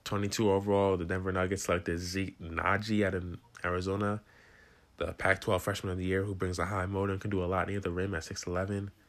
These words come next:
He brings energy and can pack on double-doubles.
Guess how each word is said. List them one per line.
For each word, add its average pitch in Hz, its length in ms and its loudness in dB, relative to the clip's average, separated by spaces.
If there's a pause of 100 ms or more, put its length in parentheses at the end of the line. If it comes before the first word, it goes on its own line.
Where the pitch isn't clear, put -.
(560)
He 95 100 -4
brings 95 280 -2
energy 104 680 2
and 90 240 0
can 98 120 -10
pack 95 260 -2
on 92 200 0
double-doubles. 95 760 -2